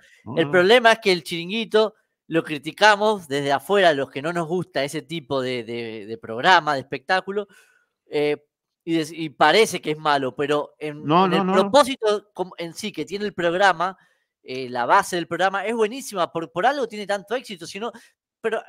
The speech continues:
Speaker 2: eh, entiendan esto, gente, un programa que no rinde, que no, si es, si es
Speaker 1: Lo
Speaker 2: malo,
Speaker 1: levantan. <laughs>
Speaker 2: lo levantan, no dura tanto, y hace años,
Speaker 1: No.
Speaker 2: y antes con Punto Pelota pasaba lo mismo.
Speaker 1: Obvio,
Speaker 2: En-,
Speaker 1: obvio.
Speaker 2: ¿entienden? Eh, ese es el problema, no es malo, porque además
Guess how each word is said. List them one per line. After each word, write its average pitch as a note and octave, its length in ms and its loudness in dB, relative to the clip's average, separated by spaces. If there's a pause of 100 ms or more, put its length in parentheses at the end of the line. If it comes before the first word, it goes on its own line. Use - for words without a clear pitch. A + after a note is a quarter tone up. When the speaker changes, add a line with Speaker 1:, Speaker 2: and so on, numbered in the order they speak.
Speaker 2:
eh, G3 160 -8
entiendan B3 460 -6
esto, A#3 220 -6
gente, A3+ 340 -6
un A#3 200 -10
programa G#3+ 500 0
que E3+ 160 -6
no G#3 200 -4
rinde, F#3+ 520 -8
que D3+ 120 -8
no, F3 180 -8
si C#3 280 -12
es, D3 200 -6
si E3+ 140 -6
es A3+ 60 0
Speaker 1:
Lo D#3 100 6
Speaker 2:
malo, D#3 120 8
Speaker 1:
levantan. D#3+ 540 6 (120)
<laughs> - 120 -14
Speaker 2:
lo A#3 140 6
levantan, B3+ 680 0
no B3 120 -2
dura C#4 300 -2
tanto, F#3+ 480 -6
y G3 120 -6
hace A#3+ 240 -6
años, D#3 260 -4
Speaker 1:
No. E3+ 100 -8
Speaker 2:
y G#3+ 60 -8
antes C#4 260 -6
con A3+ 180 -8
Punto B3+ 300 -10
Pelota B3 320 -8
pasaba B3 340 -6
lo A3+ 120 -6
mismo. A3 480 -10 (260)
Speaker 1:
Obvio, F3 340 -2
Speaker 2:
En-, G3+ 60 0
Speaker 1:
obvio. E3+ 140 -2
Speaker 2:
¿entienden? G3+ 720 -8 (300)
Eh, E3+ 260 -8
ese B3 180 -8
es G#3 100 -8
el G#3+ 140 -4
problema, F#3+ 460 -2
no G#3 140 -10
es C4 140 -8
malo, G3+ 400 0
porque G3 300 -4
además A3 560 -2